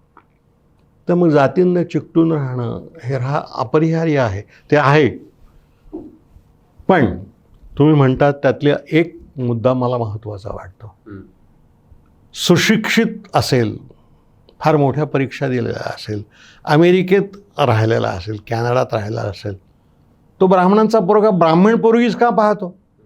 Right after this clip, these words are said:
Speaker 1: लग्नासाठी? अलीकडे आंतरजातीय, आंतरधर्मीय विवाह व्हायला लागलेले आहेत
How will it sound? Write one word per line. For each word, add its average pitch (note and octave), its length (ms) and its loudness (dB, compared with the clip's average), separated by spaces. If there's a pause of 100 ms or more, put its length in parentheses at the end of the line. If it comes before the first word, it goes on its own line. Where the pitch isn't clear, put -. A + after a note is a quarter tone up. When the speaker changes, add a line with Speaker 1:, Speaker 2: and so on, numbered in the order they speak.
(500)
Speaker 1:
लग्नासाठी? D3+ 600 -4 (2500)
अलीकडे D3 400 4
आंतरजातीय, D3+ 880 4
आंतरधर्मीय C#3 840 2
विवाह C3 340 0
व्हायला A2+ 360 -2
लागलेले C#3+ 480 2
आहेत B2 120 0